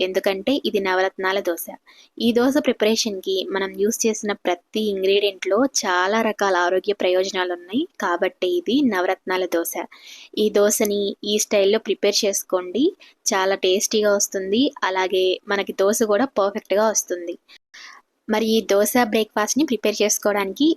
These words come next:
ఒక బౌల్ తీసుకొని అందులోకి ఒక కప్పు మినపగుళ్ళని యాడ్ చేసుకోవాలి,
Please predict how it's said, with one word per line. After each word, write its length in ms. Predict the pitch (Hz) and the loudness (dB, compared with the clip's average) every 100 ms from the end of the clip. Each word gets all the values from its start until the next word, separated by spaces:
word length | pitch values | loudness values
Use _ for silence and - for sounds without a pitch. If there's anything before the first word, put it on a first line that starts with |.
| - | 0
ఒక 100 | 208 196 | -4 -2
బౌల్ 200 | 190 196 220 | 0 0 0
తీసుకొని 420 | - - 196 247 320 208 | -2 0 2 2 0 -2
అందులోకి 380 | 202 196 190 277 214 | 2 2 2 2 2
ఒక 140 | 196 - | -2 -4
కప్పు 180 | 220 247 214 | 0 0 2
మినపగుళ్ళని 560 | 196 214 202 190 214 262 | 0 0 2 2 2 2
యాడ్ 180 | 180 - | 0 -2
చేసుకోవాలి, 560 | 170 - - 180 175 | -2 -2 -6 -2 -2